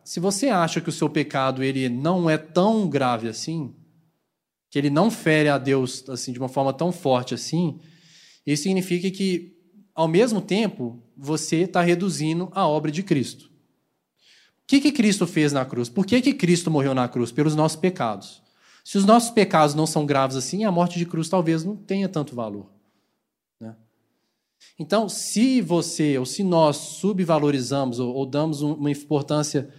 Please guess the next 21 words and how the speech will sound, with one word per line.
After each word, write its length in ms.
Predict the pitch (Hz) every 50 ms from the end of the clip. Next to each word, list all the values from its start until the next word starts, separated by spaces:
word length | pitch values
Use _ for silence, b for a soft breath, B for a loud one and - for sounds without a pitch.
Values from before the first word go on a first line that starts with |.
| b b b b b b b _
menor 460 | 151 160 160 151 151 156 175 196 190
ao 100 | 185 180
pecado, 800 | 175 185 196 180 170 170 - 165 156 147 139 123 123 117 113 117
à 80 | 127
gravidade 460 | 127 139 139 131 131 143 147 165 147
do 80 | 151 151
pecado 500 | - 147 127 - 143 127 123 120 117 117
do 100 | 117 120
que, 560 | - - 135 127 127 123 120 117 110 104 - -
é, 720 | 117 117 113 113 110 110 107 107 101 101 101 101 98 98 - _ _ _
é, 140 | 117 110
a 120 | 110 113 113
Bíblia 380 | 113 131 156 165 143 131 123
traz, 640 | 120 - 143 156 185 202 175 147 - - - - - b b b b b b b b
então, 180 | _ 147 151 160
necessariamente, 880 | 156 156 160 175 214 208 226 202 - 196 175 160 151 156 156 160 160
a 40 | 175
gente 100 | 165 -
também 320 | - 180 165 156 151 160 165
tá 120 | 175 170
reduzindo 840 | 160 160 160 151 170 156 127 120 131 131 135 139 147 151 165 170 160